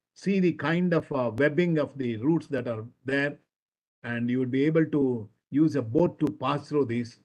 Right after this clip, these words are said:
And then backwaters, I told you that it is the,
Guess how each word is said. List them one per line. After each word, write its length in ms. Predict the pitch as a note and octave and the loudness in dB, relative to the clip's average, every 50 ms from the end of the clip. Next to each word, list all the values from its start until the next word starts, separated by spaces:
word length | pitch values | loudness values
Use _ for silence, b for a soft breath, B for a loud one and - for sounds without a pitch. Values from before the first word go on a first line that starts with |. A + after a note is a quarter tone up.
| _ _ _ _ _ _ _ _ _ _ - | _ _ _ _ _ _ _ _ _ _ -10
And 180 | C3 B2 A#2+ A#2+ | -6 -4 -2 0
then 140 | C3 C3 | 0 -2
backwaters, 840 | A#2+ A2+ D3+ E3 D#3+ - E3 D#3+ D#3+ D#3 D#3+ D#3+ D#3 D3+ - - - - _ _ _ _ - | 0 0 0 0 0 2 2 2 2 2 2 0 0 0 -2 -8 -18 -20 _ _ _ _ -8
I 100 | - C3 | -8 -6
told 280 | B2 C#3 D3 D3+ D3+ C#3+ | -2 0 0 0 2 2
you 200 | C#3+ D3 C#3+ C#3 | 0 0 0 -2
that 200 | B2+ C3 B2+ A#2 A2+ | -2 -2 -4 -4 -6
it 180 | - C#3+ A#2+ A2 | -12 -14 -10 -6
is 200 | B2+ B2 A#2+ A2+ | -4 -4 -4 -4
the, 340 | A#2+ B2 A#2+ A#2+ A#2 A#2 | -2 -2 -2 -2 -2 -4